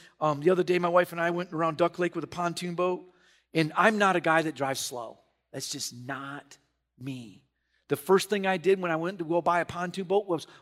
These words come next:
"What's the biggest motor you can put on the back of that thing?" On a pontoon boat. <laughs> It doesn't matter. It's got to move, all right?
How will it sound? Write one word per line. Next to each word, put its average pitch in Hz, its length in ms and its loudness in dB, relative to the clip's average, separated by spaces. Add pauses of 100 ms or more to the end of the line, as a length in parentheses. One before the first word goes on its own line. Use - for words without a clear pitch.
"What's 180 280 6
the 202 140 0
biggest 160 560 0
motor 139 560 -2
you 127 120 -10
can 131 120 -10
put 147 220 -2
on 120 100 -6
the 123 80 -4
back 135 240 2
of 117 80 -10
that 120 180 -12
thing?" 107 240 -16 (920)
On 220 120 6
a 214 40 4
pontoon 240 400 6
boat. 117 240 -4 (300)
<laughs> - 60 -4 (720)
It 175 40 0
doesn't 269 300 8
matter. 254 380 8 (200)
It's 214 180 8
got 220 360 8
to 196 100 4
move, 170 560 4
all 135 80 6
right? 175 340 8